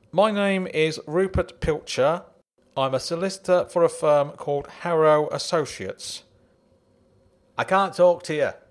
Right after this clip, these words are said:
Bennington's voice echoed from the hallway.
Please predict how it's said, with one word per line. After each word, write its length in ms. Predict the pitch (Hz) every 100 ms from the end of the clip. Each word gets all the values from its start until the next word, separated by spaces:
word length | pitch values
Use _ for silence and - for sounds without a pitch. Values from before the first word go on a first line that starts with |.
| _ _ _ _ _ -
Bennington's 480 | 120 113 - 110
voice 320 | 107 113 110 -
echoed 400 | 120 - 117 104
from 160 | - 110
the 80 | 104
hallway. 500 | 113 110 101 95